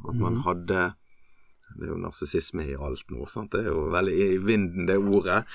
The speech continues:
Speaker 1: Men, men, eh, men at, eh, folk som skulle hele tiden snakke om hvor mye trening de hadde, hvordan de gjorde det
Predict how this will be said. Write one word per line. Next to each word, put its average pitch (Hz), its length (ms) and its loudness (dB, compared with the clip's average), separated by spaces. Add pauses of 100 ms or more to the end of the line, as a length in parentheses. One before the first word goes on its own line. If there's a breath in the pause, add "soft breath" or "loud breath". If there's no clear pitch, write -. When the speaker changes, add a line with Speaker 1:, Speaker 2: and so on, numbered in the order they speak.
(260 loud breath)
Speaker 1:
Men, 107 320 6
men, 95 340 2
eh, 92 220 0 (220)
men 95 260 -6
at, 92 240 -8
eh, 87 360 0 (840)
folk 92 160 -6
som 85 160 -8
skulle 90 220 -4
hele 90 160 -2
tiden 95 240 -2
snakke - 340 -8
om 92 100 -6
hvor - 140 -10
mye 82 160 -6
trening 85 360 -4
de 85 60 -6
hadde, 87 240 -6
hvordan 82 280 -6
de 85 100 -6
gjorde 87 200 0
det 90 140 0